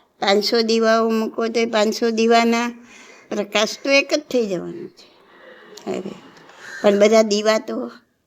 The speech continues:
અલગ છે, એકબીજા જોડે ટકરાતા નથી. એમ સિદ્ધ ભગવંતો પણ એકબીજાને કોઈ ટકરાતા નથી. લોકો અલિપ્ત છે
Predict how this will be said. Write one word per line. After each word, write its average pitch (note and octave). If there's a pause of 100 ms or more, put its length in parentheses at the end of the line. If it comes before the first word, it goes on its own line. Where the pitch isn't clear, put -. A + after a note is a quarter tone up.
(120)
અલગ A3+
છે, A3 (680)
એકબીજા A3
જોડે A3+
ટકરાતા G3+ (560)
નથી. F3+ (560)
એમ A3 (760)
સિદ્ધ A#3+
ભગવંતો G#3+
પણ G3 (520)
એકબીજાને G#3
કોઈ G3+ (580)
ટકરાતા A3
નથી. A3+
લોકો A3+
અલિપ્ત A3
છે C#4